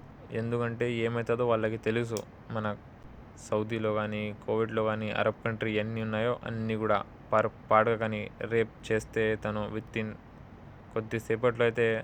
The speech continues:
వానికైతే మరణం అయితే ఖాయం. అందుకోసం ఇదే సిచ్యువేషన్ మన ఇండియాలో కూడా రావాలని నేనైతే మనస్ఫూర్తిగా అయితే కోరుకుంటున్నాను ఫ్రెండ్స్. And thank you so much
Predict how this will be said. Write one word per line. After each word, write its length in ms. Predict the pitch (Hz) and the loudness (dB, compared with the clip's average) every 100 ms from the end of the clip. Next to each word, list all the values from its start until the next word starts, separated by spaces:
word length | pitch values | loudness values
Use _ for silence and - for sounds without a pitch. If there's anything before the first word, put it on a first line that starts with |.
| - - - - | -6 -16 -12 0
వానికైతే 560 | 110 110 107 107 113 107 | 0 2 0 0 0 -2
మరణం 420 | - 107 107 107 107 | -2 -2 -2 0 -2
అయితే 200 | 104 110 | -4 -4
ఖాయం. 380 | - 107 104 98 - - - - - - | 2 2 2 -4 -12 -18 -18 -18 -18 -6
అందుకోసం 540 | 110 113 110 113 120 107 - - - - - - - | -2 0 0 0 0 -2 -6 -14 -18 -20 -18 -12 -6
ఇదే 320 | 110 117 117 | 2 4 4
సిచ్యువేషన్ 580 | 117 113 113 113 113 113 113 - - | 2 -2 -2 0 -2 -4 -8 -12 -6
మన 180 | 107 107 104 - 110 | -2 0 -2 -4 -6
ఇండియాలో 380 | 110 110 110 | 0 2 4
కూడా 160 | 113 110 | 4 4
రావాలని 480 | 104 104 107 107 110 | 4 4 4 2 -2
నేనైతే 320 | 107 104 104 107 | -2 -4 -4 -4
మనస్ఫూర్తిగా 640 | 104 107 110 110 107 107 | -4 -6 -4 -2 0 0
అయితే 180 | 104 107 | 0 0
కోరుకుంటున్నాను 720 | - 107 110 107 104 104 101 | -2 -2 -4 -4 -4 -4 -4
ఫ్రెండ్స్. 420 | 110 107 113 117 - - - - - - - | -2 -2 -2 -6 -16 -18 -18 -18 -20 -14 -4
And 260 | 107 107 101 101 - - | -2 0 0 -2 -6 -10
thank 240 | 107 104 107 | -4 -4 -2
you 160 | 110 107 | -2 -4
so 160 | 113 107 | -4 -6
much 280 | 107 107 107 | -2 -2 -2